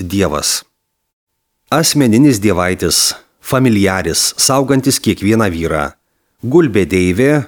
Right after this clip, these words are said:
gulbi devė, tokia pat deivė sauganti kiekvieną moterį. Taigi šių dievybių buvo tiek,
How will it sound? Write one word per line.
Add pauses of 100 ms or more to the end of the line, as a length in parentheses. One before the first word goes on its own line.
gulbi
devė, (160)
tokia
pat
deivė
sauganti
kiekvieną
moterį. (580)
Taigi
šių
dievybių
buvo
tiek,